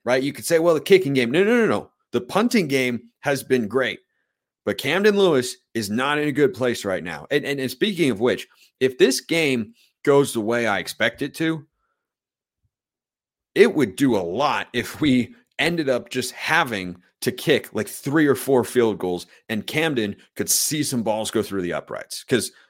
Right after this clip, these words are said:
we know he's fine on extra points. Well, yeah, of course, an extra point is really, really easy. But he's gotta find a way to get his confidence back. And,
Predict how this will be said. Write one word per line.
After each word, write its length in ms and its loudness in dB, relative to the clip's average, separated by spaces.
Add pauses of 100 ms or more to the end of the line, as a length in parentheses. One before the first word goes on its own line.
(240)
we 120 4
know 140 6
he's 140 2
fine 240 -2
on 120 -2
extra 280 -4
points. 320 -4
Well, 120 0
yeah, 140 2
of 120 -4
course, 300 0
an 60 -4
extra 240 -4
point 300 -2
is 100 -6
really, 380 0
really 320 -2
easy. 380 -12 (1120)
But 80 -4
he's 180 -4
gotta 200 2
find 260 -4
a 40 -2
way 140 0
to 80 -2
get 120 0
his 100 -4
confidence 500 -6
back. 360 -8
And, 260 -4